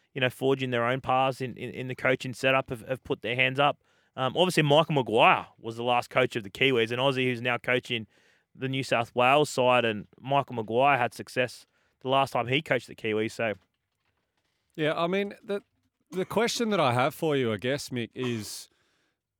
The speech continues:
Speaker 2: uh, how far down the line do you draw it? Because could a New South Wales cricketer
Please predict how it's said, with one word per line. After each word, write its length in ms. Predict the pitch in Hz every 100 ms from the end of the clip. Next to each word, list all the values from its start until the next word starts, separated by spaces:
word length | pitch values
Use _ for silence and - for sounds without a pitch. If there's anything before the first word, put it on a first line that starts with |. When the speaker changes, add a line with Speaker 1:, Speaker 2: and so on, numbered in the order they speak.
| -
Speaker 2:
uh, 60 | 143 -
how 260 | 185 220
far 280 | - 202 175
down 260 | 147 151 147
the 80 | 139
line 320 | 139 151 147
do 80 | 135
you 140 | 127
draw 340 | 110 123 185 208
it? 100 | - -
Because 640 | 131 151 139 127 - - _ _ _ _ -
could 180 | 170
a 360 | 160 156 151 151 -
New 220 | 165 165
South 220 | 170 165 -
Wales 280 | 135 117
cricketer 480 | - 160 151 139 117